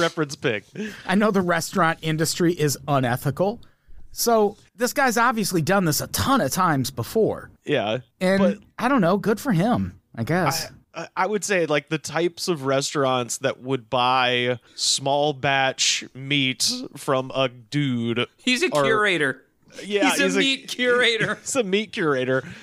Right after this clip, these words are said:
Speaker 1: That, those types of restaurants also would be horrified that this meat is coming from Walmart. Like, 'cause you,
Speaker 3: <laughs>
Speaker 1: 'cause you reference pig, and it's like, yeah, those are, like, top-notch restaurants buying truffles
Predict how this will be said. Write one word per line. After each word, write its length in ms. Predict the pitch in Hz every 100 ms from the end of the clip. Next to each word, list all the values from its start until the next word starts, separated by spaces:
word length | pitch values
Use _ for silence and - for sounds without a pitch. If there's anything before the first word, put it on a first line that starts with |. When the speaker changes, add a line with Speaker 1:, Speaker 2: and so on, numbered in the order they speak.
| - -
Speaker 1:
That, 260 | 156 170 165
those 180 | 180
types 300 | 185 175 165
of 100 | 165 143
restaurants 500 | 147 - 147 135 -
also 560 | 143 151 - 151 135 131
would 460 | 117 110 127 135
be 220 | 117 135 123
horrified 680 | 139 135 131 135 120 113 107
that 180 | 123 131
this 160 | 127
meat 220 | 123 120 113
is 100 | 117
coming 300 | 139 127 113
from 200 | 117 113
Walmart. 720 | 104 120 120 98 104 127 - -
Like, 240 | - 120 120
'cause 440 | 277 285 202 175 165
you, 120 | 185 170 185 226
Speaker 3:
<laughs> 280 | 247 - -
Speaker 1:
'cause 180 | 208 208
you 100 | 202
reference 420 | 247 254 220 -
pig, 480 | - 196 214 156 143
and 80 | 143
it's 180 | 127
like, 260 | 165 135 131
yeah, 200 | 185 156
those 240 | 151 170 170
are, 60 |
like, 280 | 135 120 -
top-notch 720 | - 151 156 147 143 139 127 135
restaurants 560 | 131 139 139 131 120
buying 300 | - 127 117
truffles 720 | - 151 135 127 120 123 113